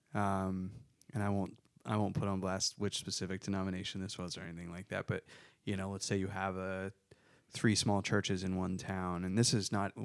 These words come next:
forget intercultural anything. This is, like, same denomination, same, you know, primary culture. Um, three of these churches dying,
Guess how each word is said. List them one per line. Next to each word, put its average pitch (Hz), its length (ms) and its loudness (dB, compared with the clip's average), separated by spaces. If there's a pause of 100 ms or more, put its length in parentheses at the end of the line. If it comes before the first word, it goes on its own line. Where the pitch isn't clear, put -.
forget 110 500 2
intercultural 98 720 2
anything. 95 440 0
This 92 160 -4
is, 92 180 -4
like, 82 240 -8
same 95 260 -2
denomination, 90 800 -2 (400)
same, 92 580 -2 (200)
you 101 160 -2
know, 85 80 -4
primary 90 400 -10
culture. 95 460 -4 (400)
Um, 85 600 -2 (1500)
three 104 240 0
of 98 60 0
these 95 160 0
churches 95 380 2
dying, 90 540 -4